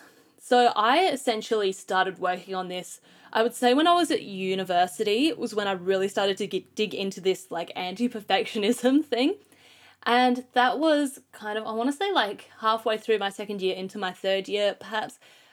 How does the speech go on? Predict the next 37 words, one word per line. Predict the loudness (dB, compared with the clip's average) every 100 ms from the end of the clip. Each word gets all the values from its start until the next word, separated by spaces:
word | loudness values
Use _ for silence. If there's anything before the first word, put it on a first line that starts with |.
| _
I | 2 4 4 2 0
did | 0
a | -2
three-year | -2 0 0 2 0 0
degree, | -4 -4 -2 -2 -4 -4
and | -4 -4 -8 -8 0
by | 4 4
the | 2
end | 2 2
of | 4
the | 4
second | 2 2 0
year, | 2 2 2
I | 0
did | -2
not | -4 -4 -4
wanna | -6 -6
do | -4
it | -4
anymore. | -4 -6 -2 -2 -2 _ -18 0
Like, | 0 2
I | 2 2
was | 0
done | 0 -2
with | -2 -2
my | -2
degree. | -2 -2 -2 0
I | -2
just | -4 -4
wasn't | 0 0 0
enjoying | -4 -2 -2 -2
it | -4
nearly | -2 0 0 0
as | -2
much. | -2 -4 -2
The | -2
thir-, | 2 4 2